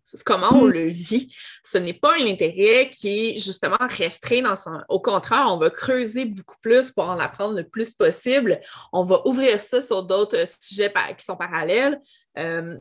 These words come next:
Speaker 1: donc, euh, qui sont connectés. On va utiliser, on va en parler un peu plus tard, mais on va utiliser ça pour s'ouvrir sur le monde aussi. Donc, euh, c'est, c'est très, très, très, très loin d'être restreint, finalement.
Speaker 2: Mhm.
Speaker 1: Et ça va être, ben,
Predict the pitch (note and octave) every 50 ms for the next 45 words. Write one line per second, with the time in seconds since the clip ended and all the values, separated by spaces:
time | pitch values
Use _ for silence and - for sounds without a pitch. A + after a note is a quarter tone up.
0 | - A2+ - - E3+ D#3+ - - C#3+ C#3+ C#3+ D3+ D#3 - - F3+ E3+ - E3 D#3
1 | E3 D#3+ - _ B3 B3+ D4 C#4+ - - - - - - - F3+ E3 D#3+ E3+ E3
2 | D#3+ E3 E3+ - - A#3+ A#3+ - - D#4+ C4+ G#3+ A3 C#4+ D#4+ - - - - F3+
3 | G3 F#3 E3 - - F3+ A3 C4+ C4 C4+ A3+ - - A3+ B3 D4+ D4+ A#3 E3 D3+
4 | D#3 E3 - A#3+ A3+ A3+ A3+ A3+ - D#4+ D#4+ D4+ B3+ - - - F#3+ F#3 F#3+ A#3
5 | - B3 A3 F3+ F3+ G3+ A#3 A#3+ A3 G3+ - - D4+ D4 C4+ G#3 G3+ G3+ - -
6 | - A#3 A3 - G#3+ - - - - A3+ - - - D4+ E4+ - - - A#3+ A3+
7 | - - A#3+ - - B3 G3+ F3+ E3+ G3 A#3 D4 C#4 G#3+ E3 F#3 - - - -
8 | - - - - - G#3+ A#3+ - _ _ A3 A#3 A#3 A#3 A#3+ B3 A#3 A3 G#3+ G#3
9 | - - - - - - - - G3 G3 - D3+ D3 D3 C#3+ D3+ D#3+ - D3+ C#3+
10 | D#3 E3 D#3+ E3